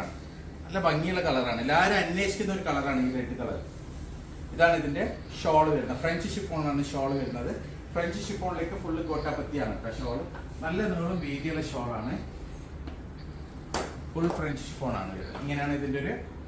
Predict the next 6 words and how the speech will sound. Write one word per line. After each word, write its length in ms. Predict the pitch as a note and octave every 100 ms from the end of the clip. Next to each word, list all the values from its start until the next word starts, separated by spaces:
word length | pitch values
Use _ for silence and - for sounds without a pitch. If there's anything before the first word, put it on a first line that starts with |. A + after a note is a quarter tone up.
| -
all 140 | D3+ D#3+
over 160 | D3+ D3+ D3+
look 160 | C#3+ - C#3
വരിക. 200 | - - - - - - - - - - - - - - - - - D#3
ഇതും 160 | G#3 G3+
അതേപോലെ 300 | G3 F#3+